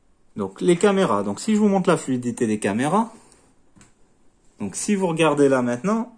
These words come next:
le boîtier, il vient de bloquer. Voilà, il vient de bloquer, il va redémarrer tout,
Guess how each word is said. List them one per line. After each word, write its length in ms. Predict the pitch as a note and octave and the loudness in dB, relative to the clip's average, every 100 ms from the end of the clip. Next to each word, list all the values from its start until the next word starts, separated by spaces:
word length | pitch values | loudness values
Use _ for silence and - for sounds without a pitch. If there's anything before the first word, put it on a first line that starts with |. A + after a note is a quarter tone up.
| _ | _
le 100 | C#3 | -4
boîtier, 380 | C3+ D3+ D3+ G#3+ | 0 0 2 2
il 80 | F3 | 4
vient 140 | E3 | 2
de 60 | D#3+ | 2
bloquer. 420 | C#3+ C#3+ C#3+ G#2+ - - - - _ _ _ - - - - - - - _ _ _ _ _ _ _ _ _ | 4 2 0 -8 -8 -20 -20 -20 _ _ _ -8 -6 -6 -6 -6 -8 -12 _ _ _ _ _ _ _ _ _
Voilà, 360 | A#2 A#2 A2 G#2+ | -2 0 2 0
il 80 | G#2+ | -2
vient 180 | E3 | -2
de 60 | E3 | -2
bloquer, 540 | C#3 B2+ B2+ F3+ C#4 D#3+ | 0 0 2 0 0 -2
il 100 | D3 | 0
va 120 | D3 | 2
redémarrer 600 | C#3+ C#3+ C#3 C3 B2 A#2 | 2 0 0 0 0 -2
tout, 160 | - | -6